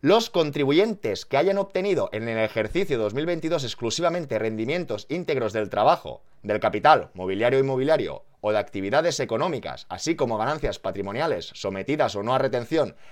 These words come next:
hasta un importe máximo conjunto de mil euros anuales y pérdidas patrimoniales de cuantía inferior a quinientos euros en tributación individual o conjunta. Quiero decir que si hay un autónomo que no ha llegado ni a facturar esos mil euros,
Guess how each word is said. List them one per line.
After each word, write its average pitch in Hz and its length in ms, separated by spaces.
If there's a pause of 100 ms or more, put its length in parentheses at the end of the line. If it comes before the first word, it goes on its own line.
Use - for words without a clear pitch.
(140)
hasta 113 360
un 202 80
importe 202 440
máximo 170 400
conjunto 135 560
de 107 220
mil 165 220
euros 170 500
anuales 123 640 (300)
y - 140
pérdidas 160 380
patrimoniales 135 580
de 107 80
cuantía 107 420
inferior 110 380
a 120 80
quinientos 127 320
euros 147 160
en 127 100
tributación 123 640
individual 120 640
o 98 160
conjunta. 87 640 (360)
Quiero - 160
decir 147 280
que 87 140
si 110 100
hay 117 80
un 120 80
autónomo 123 640 (320)
que 92 140
no 110 60
ha 120 40
llegado 135 300
ni 135 80
a 131 60
facturar 139 540 (220)
esos 104 300
mil 131 160
euros, 190 480